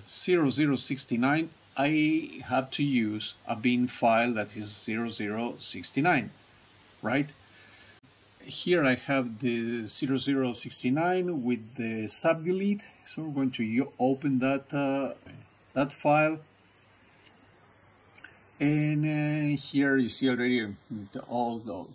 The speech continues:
tables are al-, already, uh, populated. Uh, so and now back to our case, we're going to work mainly with the three tables, and to one to, uh,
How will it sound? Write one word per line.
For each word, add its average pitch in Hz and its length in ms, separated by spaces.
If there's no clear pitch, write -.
tables 117 560
are 107 140
al-, 104 200
already, 104 640
uh, 113 540
populated. 123 680
Uh, 226 260
so 135 260
and 131 320
now 175 240
back 175 280
to 208 120
our 185 100
case, 175 500
we're 156 240
going 160 180
to 143 140
work 139 280
mainly 135 400
with 117 200
the 117 140
three 139 560
tables, 156 640
and 120 520
to 117 120
one 127 440
to, 123 100
uh, 101 680